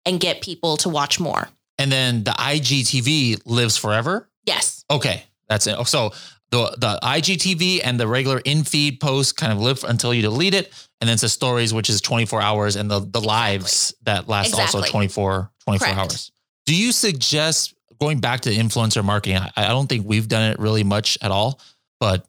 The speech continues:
Speaker 2: you know, some people have success to this. Do you suggest that people do the, what do you call it? Instagram takeovers, like, let, let somebody go on. And then if so, like,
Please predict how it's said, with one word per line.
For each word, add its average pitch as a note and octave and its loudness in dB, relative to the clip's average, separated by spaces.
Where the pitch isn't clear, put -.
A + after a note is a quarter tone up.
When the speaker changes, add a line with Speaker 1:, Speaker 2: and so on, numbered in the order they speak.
Speaker 2:
you G#2+ 0
know, F#2+ 2
some G#2+ 0
people A#2 0
have A2 0
success A#2 0
to - -10
this. A#2 2
Do A#2+ 0
you E3+ 2
suggest A#2 0
that G2+ -2
people A2+ 0
do A2 2
the, F#2+ 2
what A#2+ 0
do - 2
you B2 -2
call C3 2
it? - -6
Instagram A#2+ 0
takeovers, A2+ 0
like, F#2+ -2
let, G#2 0
let A2 0
somebody G#2+ 2
go G#2 0
on. G#2+ 2
And G#2 2
then G2+ 2
if F#3 0
so, F3+ 0
like, A2 -2